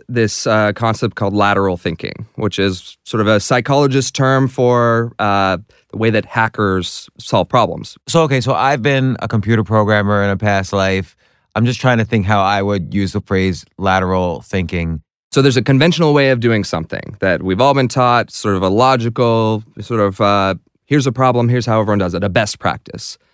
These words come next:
Speaker 1: Lateral thinking is about approaching that problem from a different angle.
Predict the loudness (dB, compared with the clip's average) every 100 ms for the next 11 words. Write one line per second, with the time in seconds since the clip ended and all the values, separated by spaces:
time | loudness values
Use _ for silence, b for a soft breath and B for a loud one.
0 | _ _ _ 0 2 2 0 -4 -2 -2
1 | 0 0 0 0 0 0 0 -4 -2 -2
2 | -2 -2 -4 -4 -4 -4 -4 -6 -10 -20
3 | _ -6 -2 -2 -2 -4